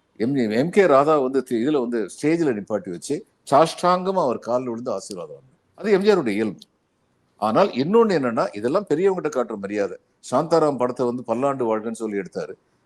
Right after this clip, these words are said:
அந்த படத்து விழாவுக்கு வந்து சாந்தாராம் வந்திருந்தபோது, ஹிந்தி சாந்தாராம் எடுத்த படத்தை எடுத்தாரு. எ-, எல்லாருக்கும் முன்னாடி வந்து சாந்தாராம் காலில் விழுந்து இவர் வந்து ஆசீர்வாதம். அது அவருடைய இயல்பு. அதே மாதிரி இன்னொரு இயல்பு என்னன்னா,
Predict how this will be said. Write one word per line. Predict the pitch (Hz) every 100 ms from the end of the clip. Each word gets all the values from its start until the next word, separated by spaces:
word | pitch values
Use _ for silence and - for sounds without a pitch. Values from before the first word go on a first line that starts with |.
| _
அந்த | 131
படத்து | 123 135 151
விழாவுக்கு | 123 131 147 127
வந்து | 127 123
சாந்தாராம் | 113 113 113 98
வந்திருந்தபோது, | 98 107 104 123
ஹிந்தி | 127 135 123 - _ _
சாந்தாராம் | 95 117 120 117 107
எடுத்த | 98 107
படத்தை | 98 120
எடுத்தாரு. | 95 101 87 - _ _ _ _
எ-, | 110 107
எல்லாருக்கும் | 123 143 156 165 165 139
முன்னாடி | 120 139 135
வந்து | 117 147 180
சாந்தாராம் | 120 120 113 101
காலில் | 90 98 101
விழுந்து | 92 107 - _ -
இவர் | 104
வந்து | 98 98
ஆசீர்வாதம். | 90 - 85 78 71
அது | - 160
அவருடைய | 165 127 95
இயல்பு. | 107 90 - _ _ _ _
அதே | - 95 127 180
மாதிரி | 196 175
இன்னொரு | 135 180 160
இயல்பு | 123 123 104
என்னன்னா, | 92 120